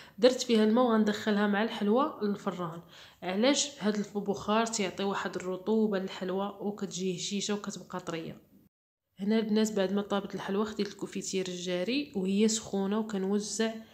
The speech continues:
ال-، الكوفيتير على الجوانب كلهم باش كت-، باش تجيني الحلوه رطبه.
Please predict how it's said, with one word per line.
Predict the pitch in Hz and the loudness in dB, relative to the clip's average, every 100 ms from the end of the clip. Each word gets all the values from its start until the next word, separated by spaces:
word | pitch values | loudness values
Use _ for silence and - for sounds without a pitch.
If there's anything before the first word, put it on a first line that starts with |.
| - - _ _ 180 | -20 -20 _ _ -6
ال-، | 190 190 190 185 180 | -2 -2 -2 -2 -4
الكوفيتير | 185 196 202 190 202 | -6 -8 -4 0 0
على | 180 190 190 | 2 0 0
الجوانب | - 185 185 190 196 196 196 196 | -2 -4 0 2 2 2 0 -2
كلهم | - 233 226 190 180 214 294 - - _ _ _ - | -2 -2 0 0 0 0 0 -4 -12 _ _ _ -14
باش | 170 196 - | -4 -2 -2
كت-، | - 202 202 208 - | -2 -4 -4 -6 -4
باش | 202 - | -2 0
تجيني | 190 220 220 | 4 4 4
الحلوه | 220 202 196 | 2 2 2
رطبه. | 190 190 226 302 | 0 -2 -2 -2